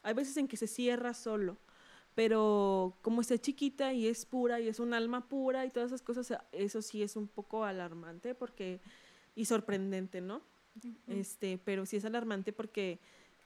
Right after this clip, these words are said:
Speaker 1: pues, no sabemos qué energía es la que le está dando como,
Speaker 2: Esa
Speaker 1: como,
Speaker 2: información.
Speaker 1: ajá.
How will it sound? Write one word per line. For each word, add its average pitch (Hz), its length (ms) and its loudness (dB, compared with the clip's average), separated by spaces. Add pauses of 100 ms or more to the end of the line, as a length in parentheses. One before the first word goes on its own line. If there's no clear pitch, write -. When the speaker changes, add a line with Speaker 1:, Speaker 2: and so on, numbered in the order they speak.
(120)
Speaker 1:
pues, 208 480 0
no 202 220 -2
sabemos 220 380 -2
qué 220 160 -2
energía 208 600 -2
es 208 160 -4
la 208 120 0
que 208 140 -6
le 196 100 -2
está 214 360 0
dando 220 380 -2
como, 190 580 -2 (300)
Speaker 2:
Esa 220 120 -14
Speaker 1:
como, 233 80 -10 (340)
Speaker 2:
información. 214 220 -4
Speaker 1:
ajá. 190 320 -6